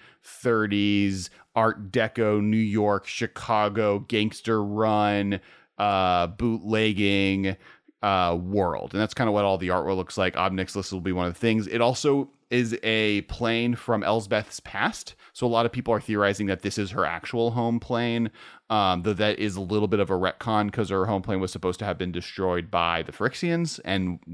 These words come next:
supposed to be a little bit more knighty, though she did go to Bant and so could have learned her more knightness from Bant and started somewhere else. So, but it's possibly this is Elsbeth's home plane.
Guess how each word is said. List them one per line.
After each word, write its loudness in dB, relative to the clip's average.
supposed 0
to -14
be 2
a 2
little 2
bit 0
more 0
knighty, 0
though 2
she -4
did -2
go 4
to -2
Bant -2
and -6
so -4
could -4
have -6
learned -2
her -2
more 0
knightness -4
from -2
Bant -2
and -8
started -4
somewhere -2
else. 2
So, 0
but 2
it's -4
possibly -2
this -2
is -4
Elsbeth's -2
home 0
plane. 0